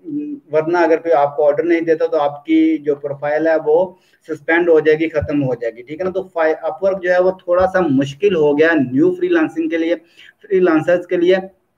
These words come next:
लेकिन आप Fiverr के साथ-साथ आप यार, any task ऑप्शन है, लेकिन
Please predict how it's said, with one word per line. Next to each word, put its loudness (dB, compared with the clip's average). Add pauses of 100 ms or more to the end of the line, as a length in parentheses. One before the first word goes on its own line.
(320)
लेकिन 2
आप -2
Fiverr 2
के -2
साथ-साथ 0
आप 0
यार, 2
any 4
task -2
ऑप्शन 0
है, -2
लेकिन 0